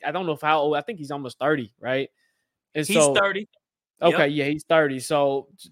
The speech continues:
Speaker 1: to give up a second round pick for a thirty-year-old, I don't know if I'll do it, right?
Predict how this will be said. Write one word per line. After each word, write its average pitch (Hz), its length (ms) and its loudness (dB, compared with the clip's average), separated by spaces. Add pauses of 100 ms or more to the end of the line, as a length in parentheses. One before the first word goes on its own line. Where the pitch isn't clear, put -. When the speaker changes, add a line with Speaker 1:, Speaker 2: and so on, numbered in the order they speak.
(140)
Speaker 1:
to 147 160 -6
give 175 220 0
up 180 120 -4
a 139 60 -10
second 175 360 -4
round 160 280 -6
pick - 220 -8
for 123 180 -10
a - 20 -12
thirty-year-old, 170 800 2 (580)
I 151 80 -2
don't 156 160 -2
know 156 80 0
if 147 100 -2
I'll 143 160 2
do 135 260 -4
it, - 100 -16
right? 127 360 -4